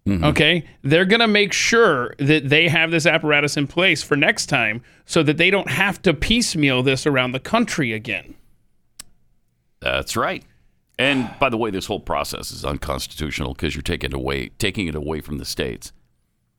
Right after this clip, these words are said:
Speaker 1: Um, rights of felons to vote would automatically be restored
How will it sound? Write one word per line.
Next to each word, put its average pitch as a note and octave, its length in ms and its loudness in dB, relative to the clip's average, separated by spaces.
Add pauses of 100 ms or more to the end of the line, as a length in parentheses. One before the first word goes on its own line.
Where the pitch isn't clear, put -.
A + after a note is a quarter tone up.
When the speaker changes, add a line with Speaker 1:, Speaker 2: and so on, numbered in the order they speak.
(800)
Speaker 1:
Um, G#2 440 2 (1600)
rights C3 400 2
of B2+ 120 -2
felons D3+ 520 0
to E3 100 -2
vote F3 340 0 (440)
would A#2+ 260 0
automatically C#3 720 0
be G2 200 -2
restored E2+ 640 -4